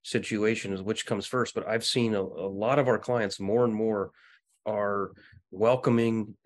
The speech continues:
the park owned home model. And then I've seen banks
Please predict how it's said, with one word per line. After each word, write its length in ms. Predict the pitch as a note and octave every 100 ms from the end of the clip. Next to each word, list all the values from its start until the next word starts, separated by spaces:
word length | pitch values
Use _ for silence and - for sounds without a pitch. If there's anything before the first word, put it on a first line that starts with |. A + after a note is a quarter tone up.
| - G#2+
the 280 | G#2+ G2+ G2
park 300 | - G#2+ G#2+
owned 160 | G2+
home 180 | G#2 F#2+
model. 540 | F#2+ F#2 B2 F#3 G#3+ _ _ _ _ _ _
And 200 | A2 A2
then 100 | A#2
I've 140 | G#2
seen 340 | - A2+ G#2+ G#2
banks 480 | C#3+ B2+ A2+ -